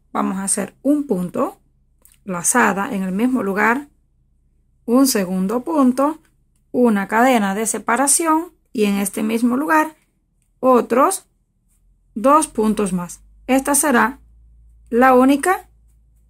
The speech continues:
diferencia. Vamos a hacer ese aumento,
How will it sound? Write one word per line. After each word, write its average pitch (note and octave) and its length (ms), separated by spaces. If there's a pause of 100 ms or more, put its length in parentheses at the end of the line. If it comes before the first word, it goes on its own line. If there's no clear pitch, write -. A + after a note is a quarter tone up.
(120)
diferencia. A#3+ 920 (1160)
Vamos B3+ 240
a C#4+ 40
hacer C4 200
ese C4 180
aumento, C#4+ 520